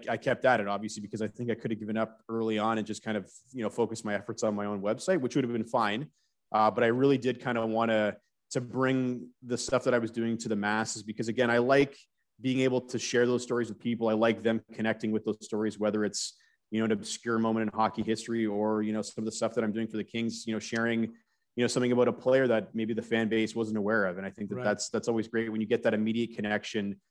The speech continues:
Speaker 1: you know, with fans telling you that they appreciated that story, or I learned something that I didn't know before. And that's, that was the stuff that I didn't get when I was doing my historical work, was because you might get that down the road from colleagues, but when you're publishing for scholarly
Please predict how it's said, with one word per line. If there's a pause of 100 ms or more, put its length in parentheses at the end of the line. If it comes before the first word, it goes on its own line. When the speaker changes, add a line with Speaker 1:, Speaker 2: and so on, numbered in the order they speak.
(220)
Speaker 1:
you
know,
with
fans
telling
you
that
they
appreciated
that
story,
or
I
learned
something
that
I
didn't
know
before. (240)
And
that's,
that
was
the
stuff
that
I
didn't
get (160)
when
I
was
doing
my
historical
work,
was
because (180)
you
might
get
that
down
the
road
from
colleagues,
but (380)
when
you're
publishing
for
scholarly